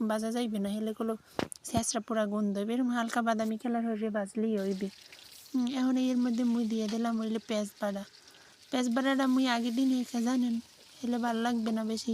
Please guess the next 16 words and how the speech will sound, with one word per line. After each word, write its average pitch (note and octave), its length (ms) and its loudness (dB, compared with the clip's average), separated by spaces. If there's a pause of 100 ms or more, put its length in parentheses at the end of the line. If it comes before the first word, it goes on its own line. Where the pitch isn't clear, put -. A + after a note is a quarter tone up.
(100)
ওই A#3+ 100 -2
পেঁয়াজ A#3+ 260 -2
আগে A#3 260 0
পুড়িয়ে A3+ 300 0
যাইবে G#3+ 260 -2 (100)
এর G#3 140 -4
জন্যে। G#3+ 240 -2 (880)
তো - 140 -6
পেঁয়াজ C4 300 -2
বাটাটা C4+ 360 2
দিয়ে B3+ 320 2
একটু B3+ 240 -2 (280)
এরপর A#3 200 -8
লাল A3+ 200 0
পেঁয়াজটা A#3 340 -8
দিয়ে A3 240 -2